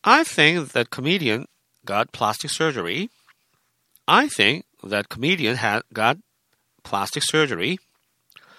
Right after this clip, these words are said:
세 번째 표현입니다. 양악수술을 하더니 그 여자 얼굴이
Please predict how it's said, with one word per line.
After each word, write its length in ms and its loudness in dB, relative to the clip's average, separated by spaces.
세 160 2
번째 180 0
표현입니다. 600 4
양악수술을 920 6
하더니 560 -2
그 180 0
여자 240 4
얼굴이 460 -2